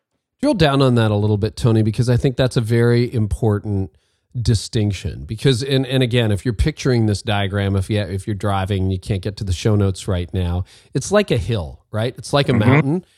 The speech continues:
Speaker 1: and the
Speaker 2: That's
Speaker 1: pinnacle
Speaker 2: right.
Speaker 1: is sustained health, and the climb up is launch, momentum growth, strategic growth to sustained health.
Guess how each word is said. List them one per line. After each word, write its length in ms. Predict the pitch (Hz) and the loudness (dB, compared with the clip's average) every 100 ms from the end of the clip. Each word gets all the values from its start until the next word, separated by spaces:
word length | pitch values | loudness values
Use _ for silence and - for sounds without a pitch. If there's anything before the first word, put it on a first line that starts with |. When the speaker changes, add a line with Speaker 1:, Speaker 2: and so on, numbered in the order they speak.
| _ - | _ -2
Speaker 1:
and 260 | 117 117 | 0 2
the 40 | 110 | 2
Speaker 2:
That's 100 | - | 2
Speaker 1:
pinnacle 340 | 151 - 143 | 2 2 4
Speaker 2:
right. 160 | 98 120 | 2 2
Speaker 1:
is 160 | 120 - | -2 -2
sustained 520 | 123 - 120 117 107 | -4 -2 0 0 0
health, 320 | 110 110 110 | 0 0 -2
and 120 | 107 | -4
the 40 | 98 | -4
climb 400 | - 123 117 110 | -2 0 2 0
up 200 | 110 98 | -2 -4
is 140 | 90 | -4
launch, 480 | 104 104 107 104 - | -2 0 0 -2 -4
momentum 560 | 98 98 101 - 107 | -2 -2 -2 -2 -4
growth, 380 | 98 104 98 98 | -2 -2 0 -2
strategic 640 | - - 101 120 101 101 113 | -6 -10 -6 -6 -4 -6 -6
growth 360 | 101 92 90 | -4 -4 -4
to 100 | - | -8
sustained 500 | 95 101 - 110 101 | -10 -8 -4 -2 -2
health. 380 | 101 175 107 - | 0 -2 -2 -6